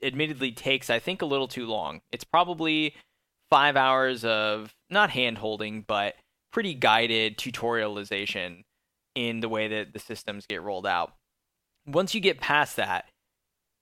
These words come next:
the game really opens up and starts to sing. And by the time you're, like, going for your final run and then subsequently doing your, your playthroughs of your loops to get your miscellaneous trophies,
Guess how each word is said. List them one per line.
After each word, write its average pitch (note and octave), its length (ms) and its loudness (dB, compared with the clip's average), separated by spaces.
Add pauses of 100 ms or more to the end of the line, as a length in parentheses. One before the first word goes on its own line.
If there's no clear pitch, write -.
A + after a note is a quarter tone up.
(280)
the C#3+ 80 0
game D3 380 2
really C#3+ 360 2
opens C3 340 -2
up A2+ 180 2
and A2+ 100 -8
starts - 280 -2
to G2+ 80 -12
sing. F#2 380 -6
And A2 100 -6
by C3 120 6
the C#3 60 0
time F#3+ 380 4
you're, D3+ 240 2
like, B2 420 2
going C#3 320 0
for B2+ 220 0
your A#2+ 140 0
final A2+ 400 -2
run G#2+ 360 -2
and A#2 240 -4
then A#2+ 220 -2
subsequently A#2 580 -4
doing A2 280 -8
your, G2+ 360 -4
your A#2+ 120 -4
playthroughs A2 760 -6
of A#2+ 120 -6
your G#2+ 120 -4
loops A2 300 -8
to A#2 80 -8
get A2 120 -4
your G2+ 160 -6
miscellaneous G#2+ 580 -8
trophies, F3+ 580 -6